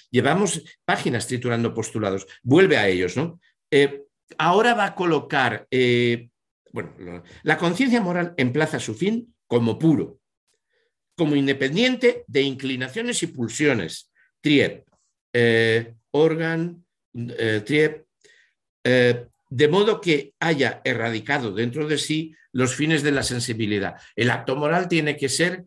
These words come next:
su-, eh, mm, bueno, reprimiendo, cohibiendo, inhibiendo, eh, la pulsión, ¿no? Solo que, fijaos, ¿eh? El esquema aristotélico es al contrario. Solo el individuo que tiene pulsiones, eh, actúa moralmente.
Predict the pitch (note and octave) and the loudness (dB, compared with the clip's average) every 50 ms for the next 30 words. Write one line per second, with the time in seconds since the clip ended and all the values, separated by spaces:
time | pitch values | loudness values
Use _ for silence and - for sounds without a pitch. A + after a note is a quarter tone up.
0 | _ _ _ - - - D3+ D#3 D3+ D3+ C3 B2 A#2+ A#2+ A#2+ - - - - D3+ | _ _ _ -8 -4 -2 -2 0 2 2 4 4 4 2 0 -2 -4 -8 -8 -6
1 | B2+ B2+ B2 B2 - - _ _ _ _ _ _ _ _ - B2+ A#2+ G2 E2+ E2 | -4 -4 -4 -6 -10 -16 _ _ _ _ _ _ _ _ -4 -2 -2 -2 -4 -6
2 | - - - A#2 B2 A#2+ A#2+ - A2+ A2 A2 C3 C3+ C3 C3+ C3 C#3+ A#2+ - - | -10 -8 -4 -2 -2 0 0 0 0 2 4 4 4 4 2 2 0 -2 -2 0
3 | B2+ A#2+ G#2+ G#2+ A#2 B2 B2 B2 A#2+ B2 C3+ C3 B2 A#2 A2 A2 G#2+ A2+ A#2+ B2 | 2 2 2 2 2 0 0 0 -2 -2 -4 -2 -2 -2 -2 -2 0 0 0 0
4 | B2 B2 B2 B2+ C3+ C3+ - - _ _ _ _ _ _ - A#2+ A#2+ A2+ A2 G#2+ | -2 -2 -4 -4 -6 -6 -10 -16 _ _ _ _ _ _ -6 -2 2 2 4 4
5 | G#2 G#2 G#2 A2 G#2+ - - A#2 A2+ G#2 G2 - - F2+ D2+ D2 F2+ A#2+ G3 A3 | 2 0 0 -2 -4 -4 -2 -2 -2 -2 -4 -6 -10 -12 -12 -10 -6 -6 -6 -6
6 | - - _ - - - _ - - G#3+ G#3+ A3+ - - G3+ - - - _ _ | -8 -14 _ -20 -20 -20 _ -4 0 2 2 2 2 0 -2 -6 -8 -12 _ _
7 | _ - - A#2+ - - A#2 G#2+ F2+ E2+ G#2 B2+ E3 D#3 B2 G#2 - - - C#3 | _ -6 -6 -4 -2 -2 -2 -2 -2 -2 -4 -4 -2 -2 -2 -4 -4 -2 -2 0
8 | B2+ B2 B2+ B2+ B2+ B2 A2+ - C3 A#2+ B2 D3+ E3 F3+ F3 - C3+ C3 A#2 B2+ | 0 2 0 0 0 -2 -4 -4 -6 -6 -6 -8 -8 -8 -8 -8 -8 -6 -6 -6
9 | A#2+ A#2 A#2 G#2+ G2 E2+ F2 F2 E2 - _ _ - - _ - - F#3 E3+ D#3+ | -6 -4 -2 -2 -2 -2 -4 -6 -8 -12 _ _ -20 -16 _ 0 2 4 4 4
10 | D3+ C#3+ C3+ B2+ B2 A#2+ B2+ B2+ B2 G#2 G#2+ F2+ A2+ A2+ G#2+ G2 F2 G2 G2+ F#2 | 4 4 2 2 0 0 0 0 0 -2 -2 -4 -4 -4 -4 -6 -6 -8 -8 -8
11 | - - C#3 C#3+ D3 D#3 E3 E3 - - _ _ _ _ _ _ _ - B2 A#2+ | -4 -2 0 0 0 0 -2 -4 -6 -10 _ _ _ _ _ _ _ -2 0 2
12 | A#2 A2+ A#2 A#2 - - _ _ - - - - A#2 G#2+ G2+ F#2+ F#2 F#2+ F#2 F#2+ | 2 2 0 -2 -8 -20 _ _ -12 -10 -8 -6 -4 -4 -2 -2 -2 -2 -2 -2
13 | G2 A#2+ C3+ C3 B2 G2 E2+ E2 - | 0 0 0 0 0 -4 -6 -10 -12